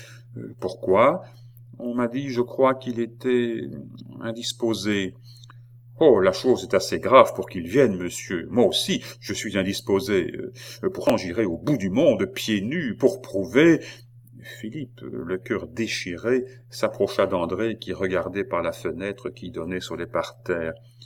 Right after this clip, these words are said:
Euh, qu'y a-t-il ? » fit la reine en s'avançant vers elle. « Rien, rien, on disait monsieur de Charny malade, et je le vois. » «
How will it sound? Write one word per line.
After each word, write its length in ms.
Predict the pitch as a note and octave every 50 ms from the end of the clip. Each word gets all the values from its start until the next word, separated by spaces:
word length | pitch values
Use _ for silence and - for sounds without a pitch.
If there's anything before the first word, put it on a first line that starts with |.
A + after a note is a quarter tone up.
| - - - - - - - - - -
Euh, 220 | - - - B2+ - -
qu'y 180 | - B2 A2+
a-t-il ? » 800 | G#2+ G#2 - - - - A#2 C3 D#3 E3+ D#3 C3 A2 G#2 G2+ G2+ -
fit 200 | - - - A2
la 140 | G#2 F#2+
reine 440 | F#2+ F#2+ F#2+ G#2+ B2+ C#3 C3 A2 G2
en 100 | F#2+ F#2
s'avançant 520 | - - G2 F2+ F#2+ G2 F#2 - - G2 F2+
vers 240 | E2+ F2+ E2+ E2+
elle. « 300 | G2+ A2 C3 C#3+ D3 D3 - - - - - - - - _ - - - - - _ -
Rien, 440 | - - C3 B2+ A#2+ A#2 B2 C#3 C#3+
rien, 440 | - - G#2 G2+ G#2+ A2 B2+ C#3+ D3
on 180 | C3 A#2+ A#2 A2
disait 400 | G#2+ A2 A2+ G#2+ G2 A2 A#2 A2
monsieur 320 | A2+ A2 G2+ - - A2
de 80 | G2+ G#2+
Charny 480 | - - A#2+ G2+ G2 G#2 G#2 A2 G#2+
malade, 480 | G#2 G#2+ G2+ G2 G2+ G#2 A#2+ D3+ E3+ D3+
et 300 | B2+ A#2+ A#2 A2+ A2+ A#2 A2 - - A#2
je 220 | A2 G2+ G#2 A#2
le 120 | A2 A2 G#2+
vois. » « 500 | G2+ G2+ G2 G2 G#2 A#2+ D3+ F#3 F3+